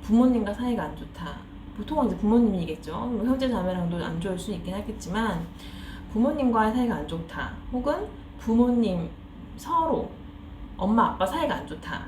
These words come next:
이런 것들에 관련된 기억을 책임지고 정화하실 필요가 있어요.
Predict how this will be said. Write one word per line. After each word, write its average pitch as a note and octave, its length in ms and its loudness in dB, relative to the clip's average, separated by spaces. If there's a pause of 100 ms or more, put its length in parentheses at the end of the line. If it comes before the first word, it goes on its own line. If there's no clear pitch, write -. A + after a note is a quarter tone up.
(140)
이런 C4 280 4
것들에 F#3+ 400 2
관련된 E3 500 -2
기억을 E3+ 640 0 (300)
책임지고 C#4+ 600 0
정화하실 E3+ 580 -2
필요가 A#3 320 -2
있어요. D3 480 -8